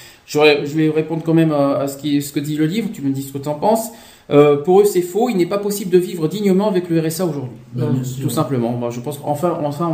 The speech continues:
Speaker 1: on est d'accord, on est tous d'accord sur, <laughs> pour une fois qu'on est d'accord
Speaker 2: Sur un point.
Speaker 1: sur un point sur le livre, c'est déjà, euh, pas mal.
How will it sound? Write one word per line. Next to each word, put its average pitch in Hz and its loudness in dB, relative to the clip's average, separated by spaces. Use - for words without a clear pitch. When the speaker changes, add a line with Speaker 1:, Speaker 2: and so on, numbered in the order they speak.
Speaker 1:
on 143 2
est 139 0
d'accord, 139 -2
on 147 2
est 139 2
tous 160 -2
d'accord 160 0
sur, 156 2
<laughs> 160 0
pour 254 10
une 277 10
fois 311 6
qu'on 240 0
est 233 2
d'accord 233 0
Speaker 2:
Sur 214 2
un 175 0
point. 190 -2
Speaker 1:
sur 240 0
un 254 2
point 240 2
sur 202 -2
le 185 2
livre, 277 2
c'est 202 -4
déjà, 214 0
euh, 165 4
pas 202 2
mal. 117 2